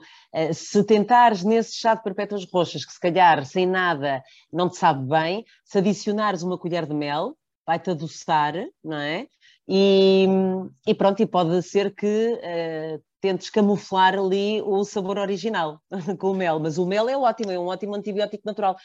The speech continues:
Até podes tomar o mel agora que estás a recuperar, eh, desta, foi que uma constipação, uma gripe?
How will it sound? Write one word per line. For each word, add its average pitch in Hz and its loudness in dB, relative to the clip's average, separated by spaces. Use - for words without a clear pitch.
Até 175 -4
podes 190 -4
tomar 180 -4
o 190 -2
mel 190 -4
agora 165 -4
que 156 -6
estás 185 2
a 190 4
recuperar, 185 2
eh, 151 2
desta, 165 0
foi 190 0
que 196 -2
uma 175 0
constipação, 202 -4
uma 208 -2
gripe? 220 -4